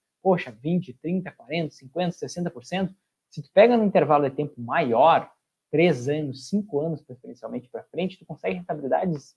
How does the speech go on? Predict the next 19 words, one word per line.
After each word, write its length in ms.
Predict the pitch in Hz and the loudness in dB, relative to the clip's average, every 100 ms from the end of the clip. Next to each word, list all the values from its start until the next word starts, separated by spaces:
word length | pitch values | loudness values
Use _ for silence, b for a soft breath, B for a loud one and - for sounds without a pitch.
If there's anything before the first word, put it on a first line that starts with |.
| _ | _
poxa, 240 | 143 135 | -8 -8
cem, 320 | 110 - 165 | -12 -6 -6
duzentos, 360 | 156 127 143 151 | -6 -8 -10 -8
trezentos, 340 | 151 127 151 | -6 -6 -8
quatrocentos 360 | 151 143 143 143 | -8 -8 -8 -14
por 140 | - | -18
cento. 280 | 156 123 123 _ _ _ _ _ | -12 -12 -12 _ _ _ _ _
Então, 240 | 123 170 170 | 0 0 2
lá 320 | 165 160 247 | 2 4 2
tá 180 | - 196 | 2 4
o 100 | 190 | 4
grande 280 | 175 160 156 | 4 0 -2
tesouro. 480 | - 143 120 113 160 _ _ _ | -8 -8 -4 -6 -8 _ _ _
Se 120 | - | -10
tu 80 | 185 | -2
investir 500 | 302 254 202 - 214 | 6 6 6 0 -4
em 100 | 175 | -4
renda 260 | 139 170 175 | -2 2 4
variável, 760 | 165 139 117 143 180 139 104 | 6 6 6 6 4 2 -4